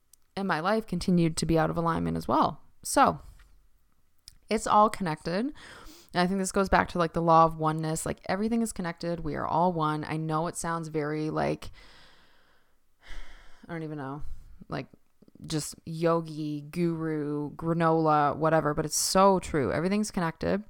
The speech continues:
Everything happens for a reason. I feel like I'm, <laughs> oh my God. If you guys watch Vanderpump Rules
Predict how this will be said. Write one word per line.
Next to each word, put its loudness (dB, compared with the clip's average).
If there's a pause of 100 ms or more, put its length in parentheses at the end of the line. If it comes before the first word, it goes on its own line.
(640)
Everything 0 (840)
happens 0
for 0
a 0
reason. -4
I 0
feel -2
like 0
I'm, -2
<laughs> -4
oh -2
my -8
God. -8 (440)
If -8
you -8
guys 0
watch 0
Vanderpump 2
Rules 0